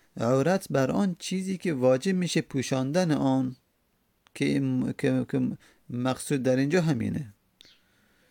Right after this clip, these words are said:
مقصود در اینجا عورت چیه؟ آن چیزیه که واجب پوشاندن آن. و، و علی ما یحرم نظره، و همچنین اطلاق کرده می‌شه شرعاً عورت بر چیزی که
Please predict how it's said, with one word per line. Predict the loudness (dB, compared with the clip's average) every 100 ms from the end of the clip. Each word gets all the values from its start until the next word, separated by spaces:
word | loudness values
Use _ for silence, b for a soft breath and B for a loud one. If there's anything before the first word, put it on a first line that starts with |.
| b b b -10
مقصود | -4 -2 -2 -4 0
در | 2
اینجا | 2 0 0 0
عورت | 0 0 0 -4
چیه؟ | -4 -2 0 -4 -4
آن | -4 -4
چیزیه | -8 -4 -4
که | -2
واجب | 0 0 0 -2 -2
پوشاندن | -2 -6 -2 -2 0 -2
آن. | -2 -4 -8 -14 _ _ _ -20 B B B B B B B B B B -12 -4
و، | 0 2 2 2 0 -2 -8 _ _ _ _ _ _ _ -12 -8 -6 -2 2
و |
علی | 2 4 2 2
ما | 2 4
یحرم | 2 2 2 2
نظره، | 2 4 4 2 2
و | 2 2
همچنین | 2 2 0 -2 0 2 0 -2
اطلاق | -6 -2 -2 -2 -2
کرده | 0 2 2
می‌شه | 2 0 -2
شرعاً | 0 2 2 2 2 0
عورت | 2 4 4 2 0 -4 -6
بر | -2 -2
چیزی | -2 -4 -2 -2 -4
که | -2 -2 -2